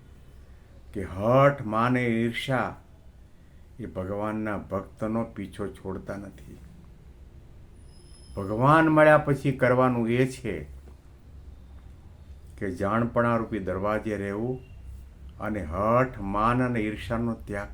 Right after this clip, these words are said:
કરવો. આ પંક્તિના અનુસંધાનમાં વિશેષ ચિંતન આપણે આવતીકાલના પ્રવચનમાં સાંભળીશું.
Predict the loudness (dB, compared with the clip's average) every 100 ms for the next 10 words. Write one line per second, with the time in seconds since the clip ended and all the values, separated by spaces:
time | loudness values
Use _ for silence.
0 | -12 -10 -10 -12 -14 -16 -16 -16 -16 -16
1 | -16 -20 -18 -18 -18 -18 -18 -18 -18 -16
2 | -16 -18 -18 -20 -20 -20 -18 -12 -10 -2
3 | 2 2 2 0 0 -2 -6 -6 -2 0
4 | 2 2 0 -2 -4 -2 -4 -2 -4 -2
5 | -2 -2 -2 -2 -4 -4 -4 -4 -2 -4
6 | -6 -4 -4 -4 -6 -6 -6 -6 -6 -4
7 | -6 -4 -6 -6